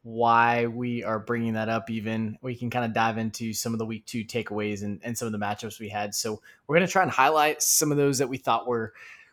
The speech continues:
really the, the big takeaways, and we'll, it'll feel like we're flying a little bit through some of the other ones, but,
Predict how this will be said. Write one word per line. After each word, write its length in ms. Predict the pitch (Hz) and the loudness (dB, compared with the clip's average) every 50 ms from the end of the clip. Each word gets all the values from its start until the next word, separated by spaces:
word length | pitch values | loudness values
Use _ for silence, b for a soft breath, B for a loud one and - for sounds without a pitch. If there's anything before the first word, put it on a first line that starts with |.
| B - | B 6
really 220 | 180 214 220 208 | 6 8 8 8
the, 240 | 165 139 131 117 107 101 - | 4 4 2 2 0 -4 -4
the 100 | 139 123 | -6 -4
big 300 | 107 - 139 139 135 - | 2 2 2 2 2 2
takeaways, 600 | - 160 156 160 147 143 143 135 139 131 120 123 | 0 0 0 0 0 0 2 2 2 0 0 -2
and 220 | 123 123 120 120 | -2 -2 -2 0
we'll, 220 | 123 120 117 B B B B B B B _ - | 0 0 0 B B B B B B B _ 2
it'll 140 | 160 165 160 | 4 4 2
feel 200 | - - 208 196 180 | 4 6 8 8 8
like 180 | 165 160 - | 6 4 2
we're 60 | 165 | -4
flying 400 | - - 160 143 127 127 127 123 | -2 4 6 6 6 6 4 2
a 80 | 120 120 | 2 2
little 200 | 120 120 123 120 | 2 2 2 2
bit 240 | 107 120 120 - - | 2 0 -2 -2 -4
through 220 | - - 120 110 | -10 -8 -8 -8
some 180 | - - 127 120 | -6 -4 -4 -4
of 60 | 113 | -2
the 100 | 113 113 | 0 -2
other 160 | 110 107 117 | 0 0 0
ones, 360 | 113 110 110 110 107 107 101 | -2 -2 -2 -2 -4 -4 -8
but, 300 | - _ 120 110 107 - | -6 _ -2 -2 -2 -4